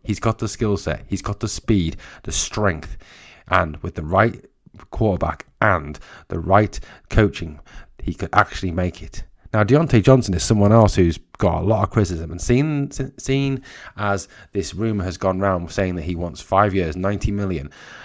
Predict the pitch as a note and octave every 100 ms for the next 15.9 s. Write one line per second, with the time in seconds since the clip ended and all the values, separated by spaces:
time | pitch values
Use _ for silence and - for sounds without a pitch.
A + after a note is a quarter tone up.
0 | - - G#2 - - F#2+ A2 A#2+ F#2+ F#2
1 | F#2 - - _ _ - - - - -
2 | G#2 G2+ - G#2 G2+ F#2 F2+ D#2+ D#2+ D2+
3 | C#2+ A#2 G#2+ G#2+ G#2+ F2+ E2+ - - -
4 | G#2 G#2 G#2 G2 G#2 - F2 E2 F#2+ F#2
5 | F2+ D#2 - G2 F2+ E2+ D#2 D2+ - -
6 | - - F2+ E2+ D#2 - _ _ - -
7 | A#2+ A2 G2 D#2+ D#2+ E2+ - A2+ - _
8 | _ - - - _ _ - G#2+ G2+ F2
9 | D#2 - - A2 G#2+ G2+ G2 F#2 G2 F#2
10 | - D2 - - - - _ - C#3 F3
11 | F3 F#3 D3+ B2 _ _ - C3 D3+ -
12 | G#2+ F#2 E2 - A#2 G#2 F2+ - F#2+ E2
13 | D#2+ D#2 G2 F2 E2+ D#2+ - F2+ - A#2+
14 | A#2 - - D#2 - - G2+ G2+ B2+ G#2+
15 | C#3+ - A#2 G2+ F#2+ - - E2+ F2